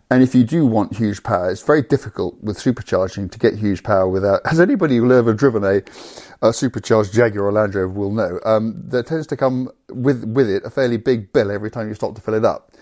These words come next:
Um, they're just, you know, because you're spending all that time, and all that time you don't actually really need the supercharger,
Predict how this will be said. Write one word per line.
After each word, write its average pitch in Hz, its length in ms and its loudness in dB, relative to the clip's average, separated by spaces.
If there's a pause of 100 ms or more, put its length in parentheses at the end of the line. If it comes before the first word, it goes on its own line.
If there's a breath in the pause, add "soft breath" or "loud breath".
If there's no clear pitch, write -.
(360 soft breath)
Um, 98 520 0 (200)
they're - 160 -4
just, - 340 -2
you 117 120 -4
know, 90 60 -2
because 117 380 -4
you're 127 120 -2
spending 123 300 -2
all 156 220 0
that - 180 0
time, 113 200 2
and 120 60 -2
all 170 180 0
that - 140 -4
time 120 180 -6
you 113 80 -2
don't 117 140 0
actually - 260 -10
really 104 220 -4
need 110 260 -2
the 95 60 -10
supercharger, 90 800 -8